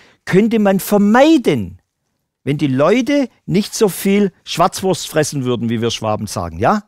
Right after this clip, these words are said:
So, wenn die sich einfach auf gut Deutsch gesagt besser ernähren würden. Das sind ungefähr hundertfünfzigtausend Leute in, jedes Jahr in Deutschland. Die würden also keinen Krebs kriegen. Aber wissen Sie, was interessant ist? Sobald sie Krebs haben, spielt Ernährung keine Rolle mehr.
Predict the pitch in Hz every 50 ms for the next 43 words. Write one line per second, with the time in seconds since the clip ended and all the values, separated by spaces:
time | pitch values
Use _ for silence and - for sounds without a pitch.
0 | _ _ - - 170 120 87 - _ _ _ _ _ _ _ - 156 175 190 180
1 | - 185 156 - 127 143 147 - 151 139 113 - 131 104 110 107 110 - - -
2 | 120 - - - _ _ _ 117 101 - - 117 - - 101 95 92 90 90 101
3 | 98 85 85 82 78 - _ _ _ _ _ _ _ _ _ 135 127 156 165 -
4 | 156 160 196 226 202 - 175 175 151 143 131 135 151 - - 117 107 - - 123
5 | - - 101 95 95 - - - 113 139 156 185 180 170 - 123 123 131 123 -
6 | 101 98 107 107 95 98 95 90 - 98 92 92 - _ _ _ _ _ - _
7 | _ - 104 117 131 139 139 131 - 139 - - 113 110 113 110 - 107 95 -
8 | - - 92 82 82 - - 110 127 131 156 151 131 110 - 123 110 104 107 -
9 | - - 196 165 - 170 - - _ - - - - - 127 - 151 165 175 -
10 | 170 - - 123 110 - - - 175 190 226 240 - 147 104 85 80 - - -
11 | - - - 143 131 131 117 110 117 139 170 160 - 131 120 123 131 123 113 113
12 | 117 107 101 85 78 78 -